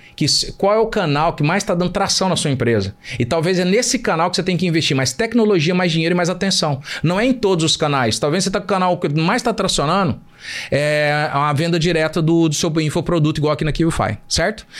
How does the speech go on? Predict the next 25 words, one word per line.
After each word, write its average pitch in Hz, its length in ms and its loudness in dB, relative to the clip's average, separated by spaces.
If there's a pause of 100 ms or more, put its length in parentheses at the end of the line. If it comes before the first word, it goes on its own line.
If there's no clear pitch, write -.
(120)
Às 165 200 0
vezes 220 160 2
que - 80 -10
tá 185 100 2
mais 208 220 2
gerando 175 260 0
tração 170 560 -2 (320)
é 143 140 0
você 160 240 0
fazer 160 160 -2
um 165 40 0
atendimento 151 440 -2
após 143 240 0
o - 20 2
lançamento 135 400 0
aqui 131 140 0
na 123 100 0
Kiwify, 139 560 0
o 170 60 0
cara 165 200 0
en-, 160 140 -2
ela 131 180 2
vai 143 160 2
pro 139 120 0
WhatsApp 147 580 0